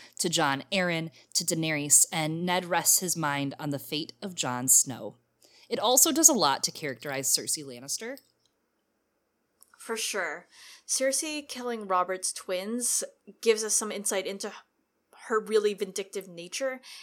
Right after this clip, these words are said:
Speaker 2: and it also shows us what her inheritance actually was from her father. Like Tywin, Cersei has no scruples going after someone's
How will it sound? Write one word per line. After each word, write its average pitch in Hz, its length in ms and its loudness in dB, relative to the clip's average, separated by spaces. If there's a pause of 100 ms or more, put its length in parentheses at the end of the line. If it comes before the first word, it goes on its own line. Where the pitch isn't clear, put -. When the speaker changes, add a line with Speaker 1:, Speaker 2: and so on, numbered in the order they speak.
Speaker 2:
and 226 100 -2
it 226 60 2
also 233 240 0
shows 247 300 -2
us 214 160 -6
what 202 280 -2
her 208 160 -8
inheritance 202 680 -8
actually 185 360 -8
was 175 280 -4
from 185 160 -14
her 170 140 -20
father. 98 540 -8 (460)
Like 214 220 2
Tywin, 226 640 0 (240)
Cersei 240 380 0
has 277 280 2
no 220 100 2
scruples 185 520 -2
going 190 240 -2
after 175 320 -4
someone's 180 500 -4